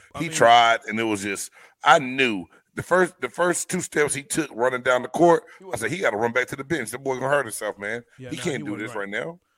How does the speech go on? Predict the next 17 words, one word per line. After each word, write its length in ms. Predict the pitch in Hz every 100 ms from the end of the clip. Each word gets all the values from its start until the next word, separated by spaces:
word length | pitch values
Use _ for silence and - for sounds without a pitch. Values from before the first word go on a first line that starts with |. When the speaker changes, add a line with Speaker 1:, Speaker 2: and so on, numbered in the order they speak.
| _ -
Speaker 1:
But 100 | 156
Marcus 240 | 180 175
Smart 180 | 151 185
was 120 | 156
also 280 | 143 131 131
hurt. 180 | 113 104 _ _ -
So, 420 | - 143 123 117 _ _ _ _ _ _ _ _ -
you 80 | 147
know, 80 |
and 120 | 139 165
you 100 | 226
may 180 | 202
say, 400 | 160 - 160 151 _ _ -
"Well, 140 | 147
it's 180 | 143 135
Marcus 240 | 165 131 110
Smart. 300 | 143 113